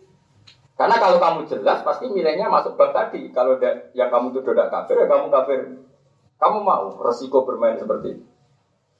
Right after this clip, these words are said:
Enggak kan? Mendingan ngomong nggak jelas kan? Barokahnya nggak jelas itu menjadi hukum kita juga nggak jelas. Bagus itu, tapi pada jelas, kue jelas kodafnya, nuduh orang. Jadi aku misalnya suatu saat ini krungu,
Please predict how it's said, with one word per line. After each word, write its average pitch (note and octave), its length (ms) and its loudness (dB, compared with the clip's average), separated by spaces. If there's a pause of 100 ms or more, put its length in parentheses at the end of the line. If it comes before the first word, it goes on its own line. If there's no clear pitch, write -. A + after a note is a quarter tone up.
(720)
Enggak G#3 160 4
kan? E4 140 2 (760)
Mendingan C3 320 -4
ngomong D#3+ 240 2
nggak B2+ 160 2
jelas F3+ 240 2
kan? G#3 160 2 (1700)
Barokahnya - 480 4
nggak - 160 2
jelas - 320 -2
itu F3+ 80 -2
menjadi - 400 -2
hukum A#2 240 0
kita - 240 2
juga - 240 0
nggak - 160 -2
jelas. - 240 -4 (1200)
Bagus - 400 2
itu, - 240 -8
tapi - 240 2
pada F3+ 240 2
jelas, - 400 0
kue - 240 -2
jelas C#3 240 0
kodafnya, - 560 0
nuduh B2 240 0
orang. - 160 2 (1120)
Jadi A#2+ 160 -2
aku F3+ 240 0
misalnya E3 240 2
suatu D3+ 320 0
saat C#3 240 0
ini C3 80 -2
krungu, B2+ 560 -4